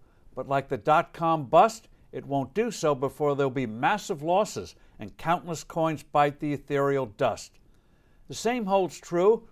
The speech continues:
for non-fungible tokens, N F Ts. A lot of novice investors plunged headlong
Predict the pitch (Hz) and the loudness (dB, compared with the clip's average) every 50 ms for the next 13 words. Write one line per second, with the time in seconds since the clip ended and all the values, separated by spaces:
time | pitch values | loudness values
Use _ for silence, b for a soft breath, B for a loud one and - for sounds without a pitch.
0 | b - - 131 139 147 156 160 160 - - 165 170 165 139 175 160 165 180 - | b -12 -6 -2 2 2 2 2 0 -2 -4 -4 -4 -4 -4 -6 -6 -6 -6 -6
1 | - - 226 233 226 - 101 82 - - - - 143 147 156 151 147 - - 220 | -2 2 2 2 2 0 -4 -10 -12 -14 -8 -6 -2 -2 -2 -2 -2 -4 -6 -6
2 | 247 247 196 117 82 - - - b b b b b b b b b b b - | -4 -2 -4 -4 -6 -8 -16 -20 b b b b b b b b b b b -10
3 | 131 131 185 233 269 262 202 147 151 143 139 135 117 123 117 - - 120 104 92 | -4 0 2 2 2 2 0 0 0 2 2 2 2 0 -4 -6 -8 -8 -4 -2
4 | 127 127 123 - - 185 143 - - - - 175 196 190 165 - - - 214 233 | -2 -2 -2 -4 -6 -6 -6 -8 -10 -6 -4 -2 -2 -4 -6 -10 -8 -4 -4 -4
5 | 220 202 214 247 262 269 254 175 101 85 | -4 -2 -2 0 2 2 2 2 0 -2